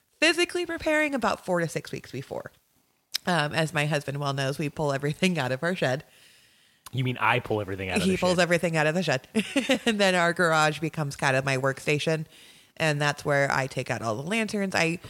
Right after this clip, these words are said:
Speaker 1: reorganize all the boxes. And, you know, I go out there very organized. I have my boxes labeled of where everything goes.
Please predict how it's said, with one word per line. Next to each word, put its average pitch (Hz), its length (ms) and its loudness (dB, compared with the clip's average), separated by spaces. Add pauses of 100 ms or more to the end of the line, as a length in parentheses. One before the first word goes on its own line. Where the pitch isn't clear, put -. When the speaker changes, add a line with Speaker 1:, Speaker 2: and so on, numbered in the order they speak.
(260)
Speaker 1:
reorganize 208 580 2
all 170 100 2
the 160 100 -2
boxes. 156 360 -2
And, 226 180 -4
you 233 140 -2
know, 208 220 0
I 247 160 2
go 294 240 4
out 220 180 2
there 190 140 2
very 165 240 0
organized. 127 420 -4
I 127 40 -4
have 131 180 -4
my 135 100 -4
boxes 175 420 0
labeled 143 300 -2
of 127 100 -6
where 139 140 0
everything 147 540 0
goes. 120 360 0